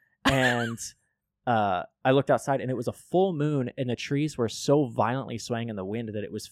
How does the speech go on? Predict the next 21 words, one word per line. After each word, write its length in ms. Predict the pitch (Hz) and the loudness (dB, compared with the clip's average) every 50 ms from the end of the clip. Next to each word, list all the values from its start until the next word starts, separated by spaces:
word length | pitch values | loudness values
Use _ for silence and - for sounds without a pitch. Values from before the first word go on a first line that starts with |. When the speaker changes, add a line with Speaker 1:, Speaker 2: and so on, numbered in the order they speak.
| - - - | -4 4 6
Speaker 2:
It 40 | 196 | 8
was 100 | 233 285 | 8 8
a 40 | 311 | 8
bright 180 | 247 247 226 - | 8 8 8 8
Speaker 1:
flashing 100 | - 214 | 6 4
Speaker 2:
moon. 80 | 185 - | 2 4
Speaker 1:
light. 80 | - 175 | 4 4
Speaker 2:
I 40 | 196 233 | 4 4
was 140 | 269 262 | 4 2
sitting 300 | - - 214 202 190 165 | 0 -2 -2 -2 -2 -2
out 140 | 156 165 160 | -2 0 0
back 180 | 170 165 160 - | 2 0 0 0
at 100 | 135 - _ | -4 -2 _
our 260 | - 160 196 196 170 147 | 4 6 6 6 6 4
house 260 | 135 117 110 - - | 4 2 0 0 0
that 180 | - 104 110 | 0 -2 0
night. 300 | - 127 127 120 120 - - _ _ _ - | 0 -2 -2 -2 -4 -6 -8 _ _ _ -4
Speaker 1:
Yeah. 260 | 120 113 92 80 80 - _ _ _ - | -2 0 0 -2 -4 -6 _ _ _ -2
Speaker 2:
And 160 | - 160 165 | 0 4 4
I 80 | 165 165 | 6 6
remember 720 | 165 156 156 156 156 156 143 147 147 143 139 120 139 - | 6 4 4 4 2 2 4 4 4 4 4 2 0 -2